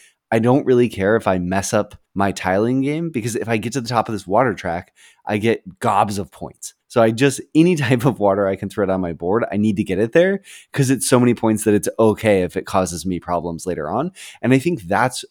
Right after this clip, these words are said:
a really fun twist that justifies the tracks in a way which normally feel really dry, is that they add so much texture to the tiling game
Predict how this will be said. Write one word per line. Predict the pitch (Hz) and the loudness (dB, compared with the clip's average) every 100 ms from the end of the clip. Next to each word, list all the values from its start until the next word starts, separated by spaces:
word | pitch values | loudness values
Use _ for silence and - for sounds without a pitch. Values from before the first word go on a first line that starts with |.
| - | -4
a | 107 | -2
really | 98 107 113 | 2 2 2
fun | 110 - 101 95 | 0 -2 -2 -2
twist | - - 87 151 - _ _ - _ - | -8 -8 -6 -6 -8 _ _ -20 _ 2
that | 123 - _ | 2 2 _
justifies | - 107 104 - 117 113 110 113 - | -6 -2 -2 -2 -4 0 2 0 -2
the | 95 | -8
tracks | - - 90 - 202 | -6 -4 -4 -4 -4
in | |
a | 247 | 0
way | 247 | 2
which | 185 - | 0 0
normally | 113 135 170 143 | 2 4 4 4
feel | 127 - 110 | 2 2 2
really | 98 92 | 4 0
dry, | 87 76 82 131 175 - - - | -2 -4 -2 -2 -4 -8 -20 -6
is | 117 | -4
that | 120 | 0
they | 110 | 0
add | 113 | 0
so | - 131 | 0 -2
much | 120 - | -2 -4
texture | - 113 113 - 104 92 | -8 -6 -6 -2 -2 -2
to | - | -4
the | 90 | -8
tiling | - 87 98 151 175 | -6 -4 0 0 0
game | 196 226 | -2 -2